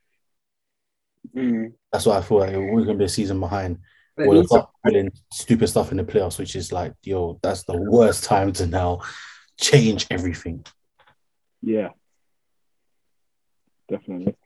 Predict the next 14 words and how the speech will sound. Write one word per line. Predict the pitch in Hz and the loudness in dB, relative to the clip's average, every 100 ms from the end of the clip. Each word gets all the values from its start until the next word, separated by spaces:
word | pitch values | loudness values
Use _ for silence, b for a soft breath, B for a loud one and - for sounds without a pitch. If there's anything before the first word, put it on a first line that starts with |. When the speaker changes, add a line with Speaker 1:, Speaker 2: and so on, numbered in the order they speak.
| _ _ _ | _ _ _
Speaker 3:
They | - 110 | -8 -6
fully | - 143 131 | 2 4 6
need | 120 113 | 4 0
to | 104 | -4
pattern | - 92 104 | -4 -2 -4
up, | 107 - | -8 -8
bro. | 80 110 | -10 0
Long | 117 127 | 2 4
term, | 113 - 120 104 | 2 0 0 0
it's, | 90 - _ _ _ _ _ _ _ | -6 -10 _ _ _ _ _ _ _
you | 120 | -2
just | 120 127 - | -2 -4 0
can't | 139 120 | 2 4
have | 123 113 | 2 0